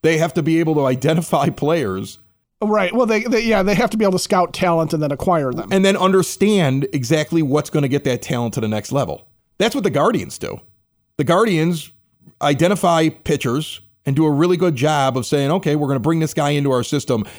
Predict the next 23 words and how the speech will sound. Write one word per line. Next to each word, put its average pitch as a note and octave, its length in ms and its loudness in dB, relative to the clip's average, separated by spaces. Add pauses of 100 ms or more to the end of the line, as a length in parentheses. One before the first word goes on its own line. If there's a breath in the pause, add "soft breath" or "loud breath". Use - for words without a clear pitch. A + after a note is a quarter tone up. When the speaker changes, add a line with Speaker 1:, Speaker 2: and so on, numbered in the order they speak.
(140 loud breath)
Speaker 1:
and C3 160 0
we're D3 120 2
going C#3 300 0
to C3 220 0
work C#3 260 2
on C3 180 2
this B2 120 -2
certain B2 220 -2
type A#2 220 -2
of - 80 -12
pitch A#2+ 240 -2
and G#2+ 120 -2
we're A2 160 -2
going G#2+ 280 -2
to G#2 120 -4
elevate G#2 360 -2
them." F#2 320 -4
And G#2+ 180 -4
now G#2+ 140 -2
all G#2 60 0
of G2 60 -4
a G#2 60 -8
sudden, G2+ 360 -4